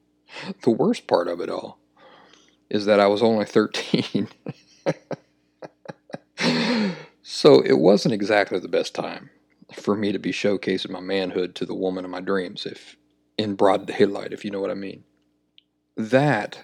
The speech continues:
that is shame. <laughs> What I felt in that situation was shame.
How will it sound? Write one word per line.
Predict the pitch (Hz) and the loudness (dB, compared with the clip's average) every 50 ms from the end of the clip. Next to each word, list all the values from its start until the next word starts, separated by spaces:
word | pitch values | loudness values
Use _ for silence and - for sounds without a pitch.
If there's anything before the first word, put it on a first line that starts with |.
| - _ _ _ | -20 _ _ _
that | - 113 107 117 113 113 95 95 95 | -2 2 4 6 6 6 4 2 0
is | 101 - | -2 -4
shame. | - - 104 90 90 - - - - - - - - - - - | -4 -2 -2 -2 -2 -4 -8 -16 -20 -20 -16 -14 -14 -12 -12 -12
<laughs> | - - - _ _ _ _ _ _ _ _ - - - - - - - - | -14 -14 -14 _ _ _ _ _ _ _ _ -20 -20 -20 -20 -20 -20 -16 0
What | - 101 104 107 | 2 4 6 6
I | 120 123 120 | 6 4 2
felt | - - 117 113 110 - - | 2 4 6 6 6 6 4
in | 92 92 90 | 0 -2 -2
that | 90 87 85 | -2 -4 -4
situation | - - 90 87 - 92 92 92 - - - - 95 92 | -4 -4 -4 -4 -4 -4 -4 -4 -4 -6 -10 -12 -12 -12
was | 87 - | -8 -8
shame. | - - - 90 - - - - | -6 -4 -4 -4 -4 -8 -14 -20